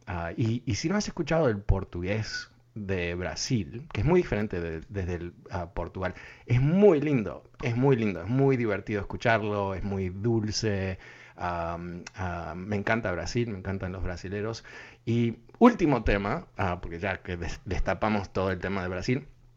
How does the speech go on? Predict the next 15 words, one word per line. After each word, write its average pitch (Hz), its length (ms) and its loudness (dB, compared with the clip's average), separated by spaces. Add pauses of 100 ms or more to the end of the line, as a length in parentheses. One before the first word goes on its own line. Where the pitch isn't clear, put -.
(480)
ah, 101 340 6
esto 120 220 2
es 123 40 2
bueno 131 220 4
para 98 240 2
Trivial 123 400 6
Pursuit. 131 600 8 (800)
¿Cuál 202 180 8
es 233 200 8
el 180 160 10
único 185 460 6
país 127 680 2 (200)
de 123 180 4
América 120 400 2
Latina 107 560 -4